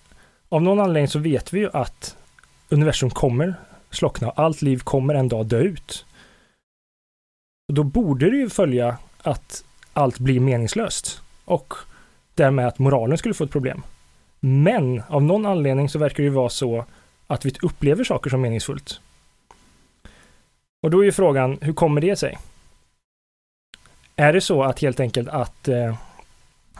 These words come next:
att vi tänkte fel i första tillfället, att om, om vi har intuitionen att allt liv skulle dö en,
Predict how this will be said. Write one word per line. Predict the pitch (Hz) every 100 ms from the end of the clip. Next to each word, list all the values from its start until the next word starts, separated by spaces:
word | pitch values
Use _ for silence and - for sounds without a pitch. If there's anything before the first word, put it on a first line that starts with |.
| - - - - _ _ -
att | 131 -
vi | 170
tänkte | 135 143 127
fel | - 214 262
i | 180
första | 175 - 135
tillfället, | 147 131 123 117
att | 135 - - - - -
om, | 147 143 143
om | 151
vi | 143
har | 139
intuitionen | 131 139 123 127
att | 120
allt | 151 143
liv | 135
skulle | 120 131
dö | 123 127 117 120 -
en, | 123 123